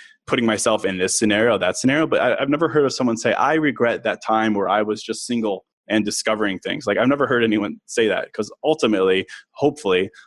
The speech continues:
that'll come at a point where you, you're looking back and, like, reflecting. So I don't know, long-winded way of saying it comes from creating that closure for yourself, not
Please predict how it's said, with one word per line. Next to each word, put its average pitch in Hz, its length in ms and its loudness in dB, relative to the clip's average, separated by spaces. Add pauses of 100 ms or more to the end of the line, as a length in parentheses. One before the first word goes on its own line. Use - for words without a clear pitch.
that'll 101 160 0
come 101 220 -2
at 95 60 2
a 90 60 0
point 90 280 -2
where 90 140 2
you, 90 240 -4
you're 92 220 -2
looking 92 380 -6
back 98 320 -2 (460)
and, 90 160 -4
like, 85 160 -6
reflecting. 87 500 -6
So - 160 0
I 139 100 2
don't 117 100 0
know, - 100 0 (380)
long-winded 127 420 2
way 107 220 2
of 95 100 -2
saying 98 280 0
it 87 120 -2
comes 98 240 -4
from 92 220 -10 (340)
creating 107 260 2
that 92 140 0
closure 107 360 2
for 95 140 0
yourself, 92 680 -2 (220)
not 104 280 -2